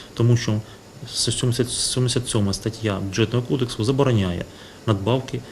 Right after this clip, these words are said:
якщо, е, галузь не забезпечена. Як я вже казав, повторюсь, у нас небез-, незабезпеченість галузі освіти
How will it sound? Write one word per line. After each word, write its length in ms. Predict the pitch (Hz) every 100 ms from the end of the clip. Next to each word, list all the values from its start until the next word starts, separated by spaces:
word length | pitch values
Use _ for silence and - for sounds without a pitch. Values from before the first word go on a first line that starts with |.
| -
якщо, 420 | 107 - - 110 - 110
е, 180 | 101 98
галузь 280 | 117 117 -
не 60 | 101
забезпечена. 560 | 95 - - - - - - -
Як 140 | 113 117
я 60 |
вже 160 | 107 110
казав, 360 | 117 113 131 120 -
повторюсь, 420 | 107 - 123 113
у 20 | 104
нас 160 | 101
небез-, 220 | 107 110
незабезпеченість 800 | 120 120 117 120 117 - 98 95
галузі 280 | 104 104 101
освіти 360 | 104 139 139